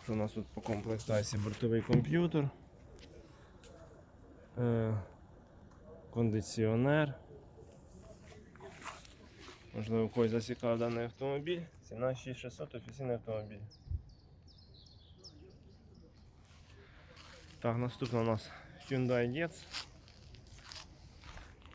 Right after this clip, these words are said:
Hyundai Getz.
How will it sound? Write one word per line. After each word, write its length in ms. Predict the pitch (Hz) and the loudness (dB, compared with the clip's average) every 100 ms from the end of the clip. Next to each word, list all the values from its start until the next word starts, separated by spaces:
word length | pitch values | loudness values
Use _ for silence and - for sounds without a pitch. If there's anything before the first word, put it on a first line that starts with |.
| - - - - - - - - - - - - - - - | -20 -18 -18 -16 -16 -16 -18 -18 -16 -14 -14 -14 -18 -10 -2
Hyundai 600 | 117 117 117 123 117 110 | 0 2 4 4 2 0
Getz. 360 | 120 120 - | 0 0 -4